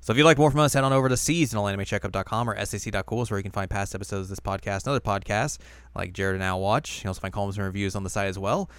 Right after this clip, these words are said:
If you'd like more from Ann Ladium, go to ann ladium dot com. She's got columns and reviews.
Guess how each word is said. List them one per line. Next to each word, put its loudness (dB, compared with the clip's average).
If -10
you'd -2
like 2
more 0
from -4
Ann -2
Ladium, 0
go 0
to -2
ann -4
ladium -4
dot -2
com. -6
She's -6
got -2
columns -2
and -6
reviews. 4